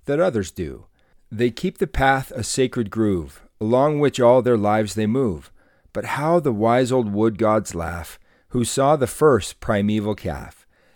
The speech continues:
Ah, many things this tale might teach, but I am not ordained to preach.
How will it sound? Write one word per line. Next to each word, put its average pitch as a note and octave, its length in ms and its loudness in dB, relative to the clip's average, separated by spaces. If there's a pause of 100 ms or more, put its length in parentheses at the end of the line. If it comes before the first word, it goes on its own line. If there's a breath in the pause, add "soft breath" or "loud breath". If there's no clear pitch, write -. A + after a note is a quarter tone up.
(200)
Ah, C3 260 2
many D#3+ 280 2
things F3+ 340 -2
this B2 160 -4
tale A#2 240 2
might G#2+ 260 0
teach, - 680 -4
but F#2+ 180 -6
I A#2+ 120 -2
am D3 120 -6
not C3+ 520 -6
ordained F#2 500 -4
to D#2+ 60 -10
preach. - 540 -8